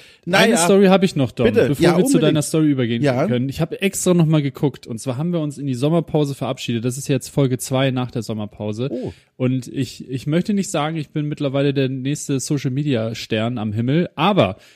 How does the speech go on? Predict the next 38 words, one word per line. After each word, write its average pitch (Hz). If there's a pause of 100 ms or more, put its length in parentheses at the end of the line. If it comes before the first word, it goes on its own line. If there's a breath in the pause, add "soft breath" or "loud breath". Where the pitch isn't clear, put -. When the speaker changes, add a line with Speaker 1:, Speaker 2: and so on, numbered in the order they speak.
(220 soft breath)
Speaker 1:
ich 120
habe 151
die 139
zehntausend 147
Follower 139
auf 113
TikTok -
geknackt. 107
Speaker 2:
Oh, -
shit, 113
Speaker 1:
Und 151
wenn 117
Speaker 2:
krass. 175
Speaker 1:
das -
mal 185
keine 156
Nachricht 135
ist, 131
weil 123
ich -
habe -
noch 156
extra -
noch 160
mal 165
geguckt, 151
mit 127
wie 160
viel 160
ich -
in 135
unsere 131
Sommerpause 110
gegangen 101
bin. 139
Am 110
dreiundzwanzigsten 170
Juni 139